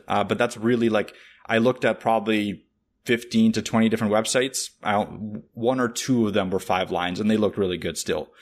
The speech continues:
That's, that's why I'm mentioning them. But as soon as you go over five, like, six, seven, eight, nine, ten lines,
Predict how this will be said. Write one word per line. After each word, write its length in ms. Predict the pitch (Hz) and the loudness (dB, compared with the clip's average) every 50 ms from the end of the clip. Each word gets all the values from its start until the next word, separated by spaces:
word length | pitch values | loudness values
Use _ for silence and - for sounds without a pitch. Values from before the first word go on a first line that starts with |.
| - - - | -20 -8 -4
That's, 180 | - 101 - - | -2 -2 0 0
that's 240 | 107 107 104 - - | 0 0 0 0 0
why 180 | 110 107 101 | 0 2 2
I'm 160 | 98 98 95 | 0 0 0
mentioning 380 | 98 98 92 - - 92 87 82 | 0 0 -2 -2 -4 -6 -8 -8
them. 200 | 78 - - - - - - - _ - | -8 -10 -10 -12 -16 -20 -20 -20 _ -2
But 160 | 127 127 - | 0 2 2
as 100 | 131 - | 0 0
soon 160 | - - 165 | -2 -2 0
as 120 | 180 185 170 | 0 0 0
you 60 | 165 | 2
go 200 | 131 135 135 110 | 4 4 4 6
over 240 | 123 123 123 139 135 | 4 4 4 2 0
five, 360 | - - 117 113 120 135 131 | 2 2 2 2 4 2 2
like, 140 | 113 98 - | 2 0 0
six, 300 | - - 120 113 - - | 0 0 0 0 0 0
seven, 260 | - 113 107 110 104 | 0 2 2 2 0
eight, 220 | - 110 113 113 | 2 0 0 0
nine, 300 | 107 101 101 104 104 107 | 0 -2 -2 -2 -2 -4
ten 240 | - - - 110 110 | -2 -2 0 0 0
lines, 360 | 107 101 101 110 127 135 - | 0 0 0 0 0 -2 -4